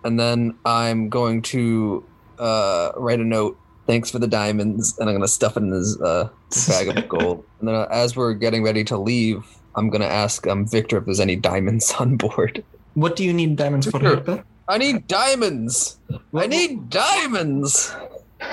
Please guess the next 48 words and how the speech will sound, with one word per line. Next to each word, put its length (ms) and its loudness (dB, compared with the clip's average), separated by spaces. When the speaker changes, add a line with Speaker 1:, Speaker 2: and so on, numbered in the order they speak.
Speaker 2:
What 100 -2
do 60 2
you 60 2
need 160 2
them 160 0
for, 160 0
Hector? 440 -2
I 80 -2
can't 200 2
just 220 -2
give 100 0
you 120 2
diamonds. 680 -2
Speaker 1:
You, 120 0
wait, 160 2
you 120 0
have 200 0
diamonds? 500 0
Speaker 2:
N-, 160 2
they, 280 0
they 180 -2
belong 420 0
to 80 -2
the 100 -2
Speaker 1:
There 20 -4
are 40 -4
Speaker 2:
government. 100 -2
Speaker 1:
diamonds 280 2
on 100 0
the 60 -14
Speaker 2:
I 120 0
am 200 2
not 180 0
authorized 440 0
to 60 0
use 220 2
them. 340 0
But 300 2
th-, 120 -10
this 220 2
is 80 2
what 160 0
you 80 2
need 180 2
to 80 0
bring 300 2
them 120 2
back? 280 -2